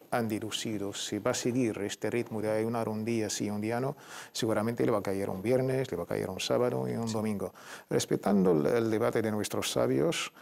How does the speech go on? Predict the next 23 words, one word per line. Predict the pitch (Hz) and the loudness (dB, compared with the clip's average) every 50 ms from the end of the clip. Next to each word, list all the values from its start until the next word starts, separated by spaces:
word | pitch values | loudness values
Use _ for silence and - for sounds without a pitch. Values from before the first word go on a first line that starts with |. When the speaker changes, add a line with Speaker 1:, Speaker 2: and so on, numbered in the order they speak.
| - - - _ | -20 -20 -20 _
Speaker 1:
pues | - - 120 120 127 - - - | 0 2 4 4 4 2 0 0
yo | 113 113 117 117 123 135 120 | 0 2 2 4 2 2 0
con | - - - - - | -2 -2 -2 0 2
la | 107 | 2
opinión | - - - 110 107 104 110 113 110 113 110 | 0 0 0 -2 -2 0 -2 -2 -2 -2 -2
de | 101 104 98 98 101 - - 101 - - | -2 -2 -2 -2 -4 -4 -4 -6 -6 -6
que | - 98 | -6 -4
sí | - - - 95 92 104 | -4 -2 -2 -4 -4 -4
está, | 117 - - - - 52 50 50 - - 50 - | -4 -6 -4 -4 -2 -2 -2 -2 -4 -6 -6 -8
está | - - - 110 | -8 -6 -6 -4
permitido | - - 98 92 95 92 - 107 107 | -4 -4 -4 -4 -4 -4 -2 -2 -2
ayunar | 101 95 98 101 101 101 101 104 - | -2 -2 -4 -4 -4 -6 -6 -6 -6
el, | - 50 - - - - - | -8 -8 -8 -10 -10 -10 -8
el | - | -8
viernes, | - 90 90 - - - - - | -8 -8 -8 -10 -12 -12 -8 -6
Speaker 2:
No, | 113 | -4
Speaker 1:
inshallah. | 107 - - - - - - 143 | -4 -4 -6 -10 -12 -10 -10 -8
Speaker 2:
hermano | 151 147 135 127 123 113 107 | -6 -4 -4 -2 -2 -2 -2
Hussein, | 131 123 - - 135 147 147 | -4 -6 -4 -4 -4 -4 -4
¿concuerdas | 139 - - 131 131 131 127 127 - - 123 123 131 123 - - | -6 -8 -8 -8 -8 -8 -10 -6 0 0 2 2 0 -2 -6 -8
con | - - 127 123 120 | -8 -6 -4 -4 -4
esa | 117 - 123 117 117 113 | -4 -6 -6 -4 -4 -6
postura? | - - 113 - - 123 117 | -8 -10 -12 -10 -10 -10 -10